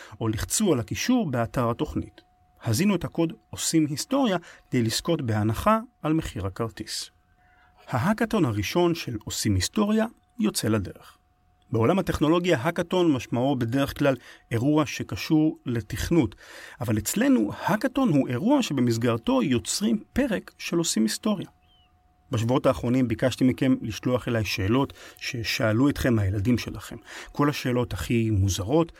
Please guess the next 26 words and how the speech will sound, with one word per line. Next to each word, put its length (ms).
מפתיעות 600
ומרתקות 640
שזכיתם 500
לשמוע. 320
אתם 160
עדיין 280
מוזמנים 420
לשלוח 440
אליי 260
שאלות 380
שכאלה. 400
הקליטו 360
את 120
הילדים 340
בטלפון 520
ושילחו 480
את 80
הקובץ 420
אליי, 240
רן 280
את 180
רן 300
לוי 440
נקודה 380
קום. 240
בהאקתון 520